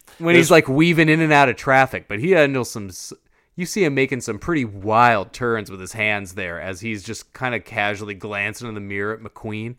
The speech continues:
Speaker 2: Yeah.
Speaker 1: He's almost amused by the idea that McQueen's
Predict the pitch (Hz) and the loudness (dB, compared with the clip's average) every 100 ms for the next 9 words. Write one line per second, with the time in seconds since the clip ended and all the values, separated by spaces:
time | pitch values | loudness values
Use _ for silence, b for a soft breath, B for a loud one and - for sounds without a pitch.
0 | 170 175 160 170 208 202 - 143 135 143 | -12 -10 -8 -2 0 2 0 -2 -2 -2
1 | 131 110 101 110 101 98 95 101 92 90 | -2 -2 -2 -2 -2 -4 -4 -6 -6 -12
2 | - 110 92 85 85 - | -12 -10 -10 -12 -16 -20